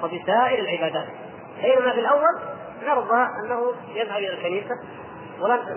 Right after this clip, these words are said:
ولا نتدخل في دينه على الشروط المعروفة التي معلومة في حكم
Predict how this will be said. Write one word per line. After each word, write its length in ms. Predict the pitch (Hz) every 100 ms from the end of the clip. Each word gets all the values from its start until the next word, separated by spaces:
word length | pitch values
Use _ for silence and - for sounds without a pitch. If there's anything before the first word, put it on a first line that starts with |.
| - 185
ولا 220 | 214 214 190 175 180 170
نتدخل 340 | 165 185 - 175
في 80 | 165
دينه 240 | 202 262 - - -
على 140 | 240 -
الشروط 280 | - 220 254
المعروفة 420 | 202 185 185 214 202
التي 380 | 190 190 190 - - - - - 175
معلومة 540 | 180 180 196 190 185
في 100 | 180
حكم 420 | 170 190 190 185